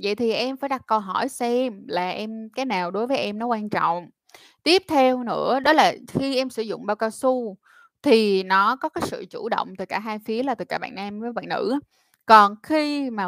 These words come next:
ủa, sử dụng thuốc tránh thai, a, hằng ngày thì đó là câu chuyện, nó là từ câu chuyện của các bạn nữ. Thì em, em thử nghĩ xem nếu các, nếu mà bạn của em sử dụng phương pháp đó thì em có cách nào để, kiểu, phụ giúp được cho bạn hay không?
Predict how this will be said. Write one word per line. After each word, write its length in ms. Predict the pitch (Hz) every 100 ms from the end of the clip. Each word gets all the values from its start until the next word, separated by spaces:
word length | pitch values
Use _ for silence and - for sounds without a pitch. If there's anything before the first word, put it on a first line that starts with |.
| 196
ủa, 400 | - 160 190 185
sử 140 | -
dụng 180 | 214 175
thuốc 120 | 254
tránh 120 | 285 285
thai, 400 | 247 214 208 208
a, 100 | 208
hằng 280 | 208 185 180
ngày 360 | 180 180 170 -
thì 120 | 180
đó 140 | 196
là 120 | 247 214
câu 100 | 196
chuyện, 440 | - - - 185 185 _ _ _
nó 200 | 208 240
là 180 | 269 190
từ 280 | - 175 175
câu 140 | 190
chuyện 160 | 185 170
của 100 | 202
các 120 | 254
bạn 180 | 190 175
nữ. 280 | 165 202 254
Thì 100 | 214
em, 280 | - 226 233 -
em 240 | - 240 226
thử 180 | - 254
nghĩ 240 | 233 262
xem 340 | 262 240 233
nếu 160 | 220 254
các, 200 | 359 349 _
nếu 180 | 220 269
mà 100 | 302
bạn 260 | - - 185
của 100 | 226
em 260 | 233 226
sử 140 | 214 180
dụng 220 | 214 - -
phương 140 | 233
pháp 220 | 233 277 220
đó 360 | 208 220 285 247
thì 60 |
em 160 | 196 208
có 100 | 247
cách 200 | 311 -
nào 180 | 202 165
để, 400 | - - 226 285 _ _ _ _
kiểu, 380 | 196 - 220 262 -
phụ 180 | 180 -
giúp 120 | 226 - _
được 320 | 220 214 180 185 _ -
cho 140 | 233
bạn 300 | 220 - 208
hay 140 | 233 262
không? 480 | - 269 262 262